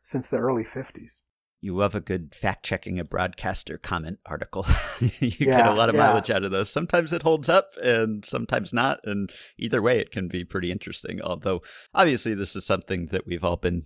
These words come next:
Speaker 2: thinking about and, and talking about all the time lately, <laughs> just because the changes have been so stark. And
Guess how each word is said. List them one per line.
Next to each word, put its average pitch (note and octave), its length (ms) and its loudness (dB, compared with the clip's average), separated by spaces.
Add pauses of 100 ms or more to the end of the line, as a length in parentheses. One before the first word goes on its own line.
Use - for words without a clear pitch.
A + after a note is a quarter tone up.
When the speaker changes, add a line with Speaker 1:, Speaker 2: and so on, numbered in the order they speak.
Speaker 2:
thinking F#2 320 -2
about F2+ 320 2
and, E2 200 -4
and E2+ 180 -6
talking F#2+ 360 0
about F2 360 0 (100)
all F2+ 140 2
the - 100 -10
time G2+ 260 0
lately, G2 320 -4
<laughs> - 120 -12
just - 220 -6
because F#2+ 400 -4 (320)
the - 100 -6
changes G#2+ 480 0
have F#2+ 180 -2
been F2 400 -2
so F2+ 260 0
stark. F2+ 640 4
And G2+ 280 0